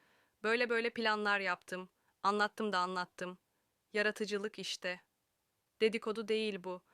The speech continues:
Sadece birkaç küçük soru işareti. Derken gün geldi çattı. Annelerin altın günü. Hatice anne bir döndü ki eve. "Görmeniz lazım." "Zeynep,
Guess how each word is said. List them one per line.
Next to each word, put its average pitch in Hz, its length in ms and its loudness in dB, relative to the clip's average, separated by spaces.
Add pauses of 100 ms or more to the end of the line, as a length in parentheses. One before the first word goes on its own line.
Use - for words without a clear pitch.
(200)
Sadece 233 500 2
birkaç 220 380 -2
küçük - 280 -10
soru 220 200 -4
işareti. 190 720 -2 (480)
Derken 220 480 6
gün 220 240 0
geldi 196 340 0
çattı. 190 560 -4 (300)
Annelerin 220 500 4
altın 202 440 -2
günü. 180 280 -10 (420)
Hatice 254 480 2
anne 233 300 4
bir 214 180 -2
döndü 214 300 -2
ki 190 280 -6 (140)
eve. 196 360 0 (440)
"Görmeniz 208 520 0
lazım." 185 380 -4 (560)
"Zeynep, 226 480 4